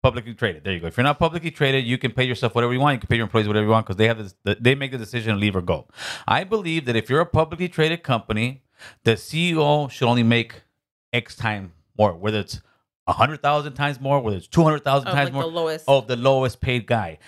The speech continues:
Speaker 1: And they'll say, "No, it's free market." And I say, "No." When you guys gave the bailouts to all those banks, that free market argument is gone. Because we as public taxpayer pay to bail you guys out. So don't give me this free market capitalist crap anymore. You guys ask for money,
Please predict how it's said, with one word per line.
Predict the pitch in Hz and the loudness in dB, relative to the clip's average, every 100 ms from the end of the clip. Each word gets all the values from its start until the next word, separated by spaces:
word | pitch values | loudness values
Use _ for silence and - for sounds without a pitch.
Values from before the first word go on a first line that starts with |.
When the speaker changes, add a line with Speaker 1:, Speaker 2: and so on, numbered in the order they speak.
| - | -6
Speaker 1:
And | 110 113 110 | -2 -2 0
they'll | 123 165 | 0 0
say, | - 139 131 | 0 -2 -2
"No, | 123 151 143 | -2 0 0
it's | 113 | -2
free | - 135 | -2 0
market." | 123 165 180 107 | 2 0 0 -4
And | 95 | -2
I | 139 | 0
say, | 135 143 113 - _ | 0 -2 -4 -6 _
"No." | 104 131 151 117 - _ _ - _ | -2 2 2 0 -8 _ _ -20 _
When | 117 123 117 | 2 2 2
you | 151 | -2
guys | 180 175 | -2 0
gave | 165 143 | 0 0
the | 101 | 0
bailouts | - 156 185 170 170 | 0 0 2 0 0
to | - 127 | -2 2
all | 151 | 4
those | 165 160 | 4 2
banks, | 110 151 139 - | 2 0 0 -2
that | 104 - | -4 0
free | 151 | 0
market | 143 147 156 151 | 4 4 4 2
argument | 151 131 131 113 | 0 0 -2 -2
is | - | -2
gone. | - 113 - _ _ _ _ _ | 2 2 0 _ _ _ _ _
Because | 117 - 123 92 | -2 2 0 0
we | 110 156 170 | -2 2 2
as | 135 | 0
public | - 135 143 160 | 0 2 2 -2
taxpayer | - 143 135 - 117 110 - - | 0 -2 -2 -4 -4 -4 -12 -4
pay | - 143 | -2 0
to | 139 - | -2 -2
bail | 113 143 | 0 0
you | 127 127 | 0 0
guys | 131 117 123 | 0 2 0
out. | 95 - _ - | 0 -4 _ -18
So | - 123 | 0 2
don't | 127 165 | 4 2
give | 202 | 2
me | 190 | 2
this | 190 | 0
free | - 180 180 | 2 2 2
market | 165 151 127 | 2 -2 -2
capitalist | 160 165 131 - | 0 0 0 -4
crap | 127 110 | -2 -2
anymore. | 104 113 131 90 - - | -2 0 0 0 -10 -16
You | - 123 175 | 2 4 4
guys | 175 156 | 2 0
ask | 151 170 127 | 0 0 0
for | 139 | 0
money, | 127 160 208 226 196 | 2 2 2 0 -4